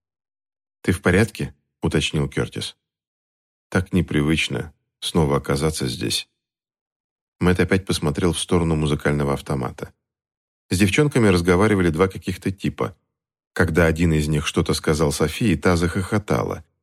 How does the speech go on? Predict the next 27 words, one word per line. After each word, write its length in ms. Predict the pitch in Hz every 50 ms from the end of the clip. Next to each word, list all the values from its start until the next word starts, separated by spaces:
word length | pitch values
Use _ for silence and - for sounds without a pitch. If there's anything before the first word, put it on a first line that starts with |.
| _ _ _ _ _ _ _ _ _ _ _
Кейла 320 | - - 151 151 131 110 95
же 180 | 85 - 92
их 140 | 98 95 -
напрочь 400 | 98 98 95 95 - - - -
игнорировала. 680 | 90 92 92 90 87 82 73 65 60 58 53 50 50 - - _ _ _ _ _ _ _ -
Её 320 | 92 92 87 90 87 82
обычный 460 | 82 80 82 95 - - - 90 85
образ 360 | - 85 80 71 73 73 69
действия. 540 | 65 67 60 - - - - 50 50 - - _ _ _ _ _ _ _ _ _ _ _ _ _ _ _ _ _ _ _ _ _
"Когда 320 | - 90 82 85 98 98
вы 80 | 92 92
все 160 | 82 - 101
сюда 260 | 92 - 90 85 85
приехали?" — 640 | 80 - - 90 85 76 65 - - 60 57 50 - _ _
спросил 460 | - - - 69 65 - - 62 58
Мэтт. 280 | 57 57 - - - _ _ _ _ _ _ _ _ _ _ _
"В 80 | - -
смысле, 340 | - 98 92 - - 87
как 260 | 80 - - 110 98 -
смогли 340 | - 92 87 82 87 85 80
меня 260 | 73 73 73 73 71
обскакать?" 540 | 67 - - - 87 - - 64 - - _ _ _ _ _ _ _ _ _ _ _ _ _ _ _ _ _ _ _ _
"Утром 400 | - 151 147 - 110 104 95 92
Ганеш 400 | 87 92 95 104 110 101 92 -
разослал 540 | 107 98 92 98 101 92 - - 110 101 95
всем 240 | - - 104 87 85
сообщение. 680 | - 104 95 92 - - - 85 65 57 52 50 -